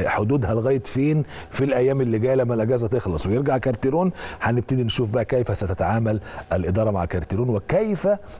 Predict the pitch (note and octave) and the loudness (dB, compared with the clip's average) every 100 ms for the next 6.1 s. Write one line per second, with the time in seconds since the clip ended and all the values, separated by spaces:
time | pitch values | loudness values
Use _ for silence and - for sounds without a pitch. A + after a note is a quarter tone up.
0 | - - A2 G2+ G#2+ B2+ B2+ A#2 G2+ G#2 | -12 -2 0 0 2 2 2 0 0 -2
1 | F2 G2 B2 A#2+ G2 E2+ F2 D#2+ D2+ B2 | 0 0 0 2 0 0 0 2 2 2
2 | C3+ - G#3 F#3 D3+ D3+ - D#3+ C#3+ B2+ | 0 0 0 2 2 0 0 2 2 2
3 | E3 D3+ C#3 F3 E3+ D#3+ F#2 D2+ - - | 0 2 2 2 2 0 0 -4 -6 -12
4 | - - B2 A#2+ A2 A2+ C3 A#2+ G#2 G2+ | -14 -4 -2 0 0 2 2 2 2 0
5 | G2+ F#2 - G2+ A#2 D3 C3 A#2+ - D3 | 0 0 0 0 0 0 0 -2 0 -2